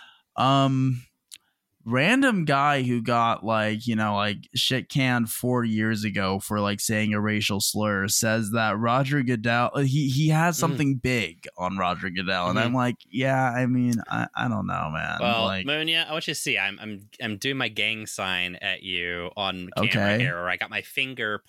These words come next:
Speaker 2: pointed
Speaker 1: There
Speaker 2: up
Speaker 1: we
Speaker 2: in
Speaker 1: go.
Speaker 2: the air.
Speaker 1: Put
Speaker 2: Point
Speaker 1: those
Speaker 2: of order,
Speaker 1: ones up.
Speaker 2: sir. Point of order, sir. <laughs>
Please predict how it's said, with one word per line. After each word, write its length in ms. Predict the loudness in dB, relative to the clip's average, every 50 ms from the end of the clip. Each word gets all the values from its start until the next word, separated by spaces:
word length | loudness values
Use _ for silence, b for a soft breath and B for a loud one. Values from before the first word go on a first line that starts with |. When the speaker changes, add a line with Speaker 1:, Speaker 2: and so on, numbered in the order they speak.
| _
Speaker 2:
pointed 360 | -10 -8 -8 -8 -6 -4 -2 0
Speaker 1:
There 80 | 0 0
Speaker 2:
up 60 | 0
Speaker 1:
we 80 | 0
Speaker 2:
in 100 | 0 0
Speaker 1:
go. 80 | 0 2
Speaker 2:
the 60 | 2 2
air. 380 | 4 2 2 2 0 -2 -4 B B B B B B B B _
Speaker 1:
Put 100 | -6 0
Speaker 2:
Point 200 | 0 2 2 4
Speaker 1:
those 100 | 4 4
Speaker 2:
of 80 | 4
order, 300 | 6 6 6 6 6 6
Speaker 1:
ones 100 | 4 4
up. 120 | 4 4 4
Speaker 2:
sir. 420 | 2 2 2 0 0 0 -2 -4 _ B B B B B B _
Point 220 | -4 0 0 0 0
of 100 | -2 -2
order, 300 | 0 0 0 0 0 0
sir. 420 | -2 -2 -2 -4 -4 -2 -4 -4 -6
<laughs> 20 | -8